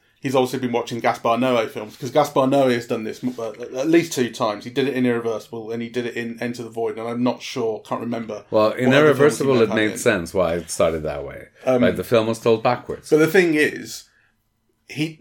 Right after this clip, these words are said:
Speaker 1: he made it entertaining. You know, so
Speaker 2: That
Speaker 1: Ir-,
Speaker 2: too.
Speaker 1: Irreversible, it, you know,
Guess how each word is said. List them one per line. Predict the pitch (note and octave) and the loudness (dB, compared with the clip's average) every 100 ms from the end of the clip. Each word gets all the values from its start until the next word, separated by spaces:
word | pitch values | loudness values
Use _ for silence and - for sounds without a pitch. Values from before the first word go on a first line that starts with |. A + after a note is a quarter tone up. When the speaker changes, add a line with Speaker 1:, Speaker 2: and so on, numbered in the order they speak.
| C3 | -8
Speaker 1:
he | - | 0
made | D#3+ D#3 | 4 4
it | C3 | 2
entertaining. | B2+ - - D3+ C#3 F#2 - - - _ _ - | -2 -6 0 4 4 2 -8 -20 -20 _ _ -8
You | |
know, | A2+ | -4
so | A2+ D3 | 2 6
Speaker 2:
That | B2 F#4 | 6 4
Speaker 1:
Ir-, | |
Speaker 2:
too. | - F3+ A2 | 0 -2 2
Speaker 1:
Irreversible, | E3+ E3+ D#3+ E3+ D#3+ A#2+ A#2+ B2 | 6 6 8 4 4 -2 -2 -2
it, | C3 C3+ | -4 -6
you | C#3+ | -6
know, | A#2+ | -4